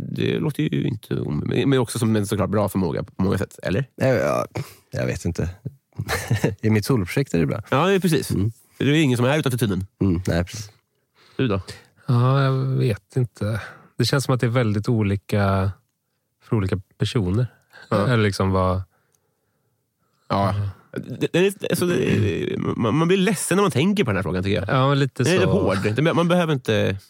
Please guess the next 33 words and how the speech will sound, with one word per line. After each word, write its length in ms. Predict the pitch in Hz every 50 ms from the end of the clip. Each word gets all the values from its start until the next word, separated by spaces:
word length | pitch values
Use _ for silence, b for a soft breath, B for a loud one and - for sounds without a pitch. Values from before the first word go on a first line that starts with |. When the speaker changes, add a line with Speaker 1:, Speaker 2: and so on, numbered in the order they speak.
| b _ _ _ _ _ _ b b b b -
Speaker 3:
Men 100 | 123 123
jag, 100 | 135 135
jag, 120 | 131 123 - B B B B B B B B B B _ _ _ _ _ -
ja. 260 | 98 85 76 92 110 B B B B B B B B B B B B B _ _ _ _ _ _ _ _ _ _ _ _ _ _ _ _ -
Jag, 340 | 113 131 131 135 135 135 131
jag 280 | 135 135 135 135 139 151
är 80 | 143
ganska 460 | 131 143 147 131 - - - 120 117
olika 440 | 131 143 127 110 110 113 110 - 151
mot 440 | 147 139 127 117 110 - _ - -
olika 300 | 135 127 110 107 - 110
personer 500 | - - - - 123 113 113 123 135 143
beroende 460 | 135 131 131 - 147 120 107 107 101
på 140 | - 113 101
hur... 440 | 95 113 110 104 104 104 107 104 - 123
Alltså, 340 | 117 - 117 110 107 110
så 140 | - - 117
att 80 | 104 - _ _ _ b b b b b b -
vi, 200 | - 120 123 117
folk 260 | - - 117 101 -
jag 60 | 127 127
inte 180 | 120 - 113
har 80 | 107 107
kemi 360 | - 113 113 120 127 131 131
med 320 | 127 120 107 90 82 90
tror 160 | - - 113 98
jag 180 | 98 98 101
kan 160 | 104 98 95
tycka 340 | 95 101 92 - - 92 90
att 160 | 90 92 -
jag 340 | 101 90 80 85 80 71 -
är, 640 | 92 90 87 87 90 87 90 87 87 87 90 90 90 90 - _ _ _ _ _ _ _ _ _ _ _ _ _ _ _ _ _ -
eh, 580 | 120 104 - - - - 69 65 60 55 57